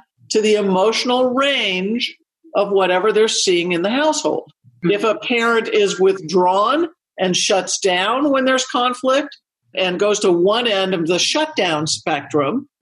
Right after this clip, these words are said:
Speaker 1: then a child can learn it's okay to withdraw and shut down and not engage.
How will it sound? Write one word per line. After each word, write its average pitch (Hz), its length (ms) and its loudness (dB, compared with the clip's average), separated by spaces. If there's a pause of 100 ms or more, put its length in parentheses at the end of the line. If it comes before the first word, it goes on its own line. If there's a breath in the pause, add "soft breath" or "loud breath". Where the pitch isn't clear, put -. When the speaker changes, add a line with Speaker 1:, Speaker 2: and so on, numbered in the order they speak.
(220)
Speaker 1:
then 196 240 2
a 208 80 2
child 190 540 -2
can 214 140 0
learn 196 280 2
it's 226 140 -2
okay 214 320 0
to 208 80 2
withdraw 196 500 2
and 202 80 -2
shut 247 180 -2
down 311 340 -2 (280)
and 185 160 -2
not 190 200 0
engage. 220 600 -2